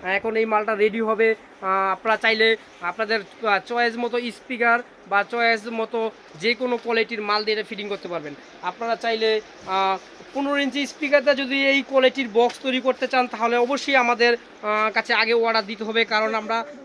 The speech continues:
যেই মালগুলা, আহ, আমরা, আহ, তৈরি করি মূলত আঠারো স্পিকার দিয়ে সবগুলো মাল তৈরি করা, পনেরো স্পিকার দিয়ে আমাদের, আহ, চুয়াত্তর ইঞ্চি কোনো বক্স তৈরি করা হয় নাই।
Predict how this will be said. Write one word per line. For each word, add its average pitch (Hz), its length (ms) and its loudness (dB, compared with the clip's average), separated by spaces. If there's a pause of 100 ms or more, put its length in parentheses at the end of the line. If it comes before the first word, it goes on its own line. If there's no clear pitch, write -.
(140)
যেই 247 240 -2
মালগুলা, 247 760 -2
আহ, - 380 -12
আমরা, 214 640 -2 (260)
আহ, 196 200 -8
তৈরি 277 200 2
করি 285 220 -2
মূলত 269 280 -2
আঠারো 269 680 0 (100)
স্পিকার 277 380 -6
দিয়ে 269 120 -6
সবগুলো 247 400 -4
মাল 240 220 -2
তৈরি 254 200 -6
করা, 240 220 -2
পনেরো 262 480 -6
স্পিকার 247 360 -8
দিয়ে 240 120 -4
আমাদের, 233 380 -2 (240)
আহ, 190 200 -2
চুয়াত্তর 262 400 0
ইঞ্চি 254 240 -6
কোনো 240 340 -4
বক্স 233 280 -2
তৈরি 247 180 -6
করা 240 220 -2
হয় 226 220 0
নাই। 226 280 2